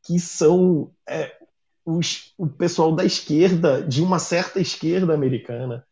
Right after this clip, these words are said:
é, e, e que uma esquerda ali social-democrata, não é a super esquerda, mas é um, um grupo de esquerda que se denomina liberals, e é uma interpretação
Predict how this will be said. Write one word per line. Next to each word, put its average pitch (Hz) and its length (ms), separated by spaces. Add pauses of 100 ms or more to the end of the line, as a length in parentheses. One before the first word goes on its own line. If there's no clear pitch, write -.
(440)
é, 135 520
e, 147 360
e 143 40
que 185 360
uma 220 240
esquerda 190 320
ali 185 260
social-democrata, 151 1040
não 123 160
é 160 60
a 165 60
super 151 360
esquerda, 120 580 (320)
mas 151 320
é 139 40
um, 190 280 (160)
um 370 300
grupo 165 300
de 139 140
esquerda 160 600 (440)
que 202 160
se 170 340
denomina 170 840 (120)
liberals, 135 720 (240)
e 156 160
é 131 160
uma 151 480 (120)
interpretação 131 1160